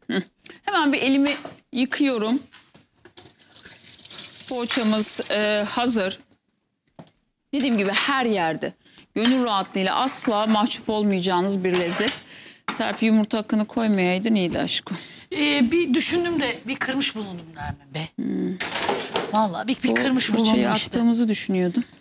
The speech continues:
Speaker 2: İşte. Hamuru yoğurmadığın için oldu, biliyorsun değil mi?
Speaker 1: Evet, evet, akı kaldı.
Speaker 2: Yoğursaydım ben onu oraya atıverecektim.
Speaker 1: <laughs> E, olsun, tamam, ben şöyle
Speaker 2: Senden
Speaker 1: kenarından
Speaker 2: ötürü.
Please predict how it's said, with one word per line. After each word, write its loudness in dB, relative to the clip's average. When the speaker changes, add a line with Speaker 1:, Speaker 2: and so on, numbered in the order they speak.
Speaker 2:
İşte. -2
Hamuru 2
yoğurmadığın 2
için 2
oldu, 4
biliyorsun 4
değil 2
mi? 0
Speaker 1:
Evet, -2
evet, -2
akı -4
kaldı. 0
Speaker 2:
Yoğursaydım 2
ben 2
onu 4
oraya 0
atıverecektim. 2
Speaker 1:
<laughs> -14
E, -2
olsun, 0
tamam, 0
ben 2
şöyle 0
Speaker 2:
Senden 4
Speaker 1:
kenarından 2
Speaker 2:
ötürü. 4